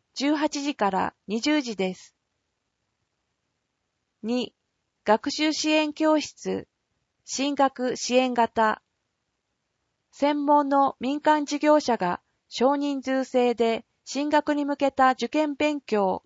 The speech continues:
進路指導などを行います。対象、四月から中学三年生になる子どもがいる世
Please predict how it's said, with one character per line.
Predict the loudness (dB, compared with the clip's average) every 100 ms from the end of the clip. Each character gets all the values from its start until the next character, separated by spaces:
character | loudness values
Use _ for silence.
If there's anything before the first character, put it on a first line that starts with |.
| _
進 | -8 -4 2
路 | 2 0
指 | 2
導 | 2 4
な | 2
ど | 2 0
を | 0
行 | -2
い | 0 -2 -4
ま | -6
す。 | -8 -18 _ _ _ _ _ _ _ _ _ _ _ _ _ _ _
対 | 0 0 0
象、 | -4 -2 0 -2 -6 -16 _ _ _ _ _ _ _
四 | -10 -2
月 | 2 2 0
か | -2 0
ら | 0 -4 -8 _ _ -10
中 | -2 0
学 | 0 -2 -2
三 | -2 -2 0
年 | -2 -4
生 | -2 -2
に | -2
な | 0 0
る | 0
子 | -2
ど | -2 0
も | 0
が | 2
い | 2
る | 0 -2
世 | -2